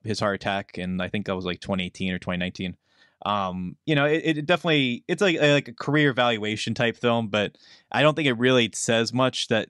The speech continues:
he hasn't already said in, like, his podcast or his books or his own movies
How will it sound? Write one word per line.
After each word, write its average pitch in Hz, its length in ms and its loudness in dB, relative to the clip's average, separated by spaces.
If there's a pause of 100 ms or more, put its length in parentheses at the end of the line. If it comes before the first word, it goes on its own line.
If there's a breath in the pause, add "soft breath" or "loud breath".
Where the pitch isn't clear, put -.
(120)
he 117 220 0
hasn't 127 260 2
already 135 280 2
said 139 320 4
in, 110 180 -2
like, 95 220 -2
his 87 100 -8
podcast 127 640 2
or 95 80 -4
his 92 100 -8
books - 460 0
or 92 140 -4
his 98 180 -4
own 110 240 -2
movies 127 580 2